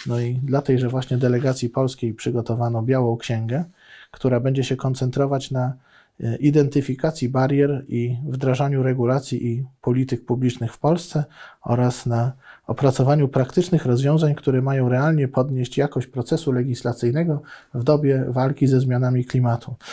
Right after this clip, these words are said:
I teraz patrzcie państwo, co tutaj się znalazło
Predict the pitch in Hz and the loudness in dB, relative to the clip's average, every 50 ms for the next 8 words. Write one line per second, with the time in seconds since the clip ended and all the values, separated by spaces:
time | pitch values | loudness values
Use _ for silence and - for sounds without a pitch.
0 | - - - _ 131 127 - 123 123 - - 165 160 - - - 135 - 127 135 | -16 -18 -10 _ -4 0 2 2 2 2 0 -2 -2 0 -2 -6 -2 0 0 -2
1 | 139 - - - 135 131 135 131 - _ _ _ _ _ - - 147 143 - - | -2 -4 -2 -2 0 0 0 -2 -8 _ _ _ _ _ -4 -2 -2 0 0 -4
2 | 123 - 131 123 123 - - 123 120 131 123 120 123 123 127 131 123 120 127 | -4 -2 -2 -2 0 0 -2 -2 0 -2 -2 -2 0 0 0 0 0 -2 -4